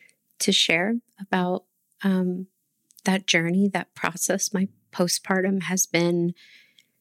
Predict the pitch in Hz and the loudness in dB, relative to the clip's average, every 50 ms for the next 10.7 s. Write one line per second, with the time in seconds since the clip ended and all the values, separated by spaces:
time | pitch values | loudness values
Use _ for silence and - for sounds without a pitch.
0 | _ _ _ _ _ - - 170 160 151 156 151 151 - - _ - 190 - - | _ _ _ _ _ -4 -2 0 0 0 -2 -6 -8 -14 -12 _ -8 -6 0 2
1 | 190 185 175 - 196 180 170 170 170 170 180 180 190 190 185 180 170 170 170 165 | 2 2 4 2 0 2 2 2 2 2 0 -2 0 0 2 2 2 2 0 -2
2 | 160 - _ _ _ _ _ _ _ _ _ _ _ _ - 165 160 156 156 156 | -4 -10 _ _ _ _ _ _ _ _ _ _ _ _ -4 -2 0 0 0 -2
3 | 160 160 - _ _ _ _ _ _ _ _ _ _ _ _ - - 165 156 151 | -4 -6 -10 _ _ _ _ _ _ _ _ _ _ _ _ -4 -2 0 0 2
4 | 156 175 202 226 - _ _ - - - - - - 320 - 320 - - 240 - | 0 0 0 -2 -2 _ _ -4 -2 -2 0 0 -2 -4 -4 -2 2 2 2 4
5 | - 302 277 - - - - 254 214 - - 196 190 180 175 - _ _ 190 185 | 2 0 0 2 0 0 0 0 -2 0 2 2 2 2 2 -2 _ _ 0 2
6 | 180 180 180 - - 202 190 - - 180 185 180 175 165 165 165 170 - 180 202 | 2 2 0 0 0 0 0 2 2 2 2 2 2 0 0 0 0 0 2 2
7 | 214 226 233 226 - - - - 180 175 170 175 180 185 185 - - 185 175 175 | 2 2 2 0 -2 -2 -4 -4 -4 -2 0 2 0 0 0 0 0 0 2 2
8 | 180 185 190 185 175 180 - - _ - _ _ _ _ _ _ _ - - - | 2 2 2 0 -2 -4 -8 -12 _ -20 _ _ _ _ _ _ _ 0 0 0
9 | 180 - - 196 185 180 175 185 - - _ - 240 226 220 208 190 180 196 180 | 0 0 2 2 2 4 2 0 -2 -4 _ 2 4 4 4 4 4 2 2 2
10 | 190 185 170 - 170 170 165 165 165 160 160 165 160 160 | 2 2 2 0 0 0 2 2 2 2 2 0 -2 -6